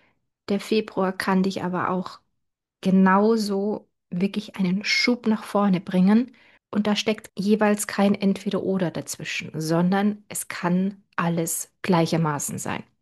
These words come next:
Das heißt, es ist wirklich wichtig,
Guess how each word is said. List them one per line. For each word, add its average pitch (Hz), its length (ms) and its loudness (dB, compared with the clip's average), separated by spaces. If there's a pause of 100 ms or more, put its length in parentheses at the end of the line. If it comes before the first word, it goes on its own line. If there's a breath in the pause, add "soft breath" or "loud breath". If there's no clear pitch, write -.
(180)
Das 202 100 -2
heißt, 220 220 4
es 208 180 -2
ist 185 360 -6
wirklich 214 480 0
wichtig, 190 580 -4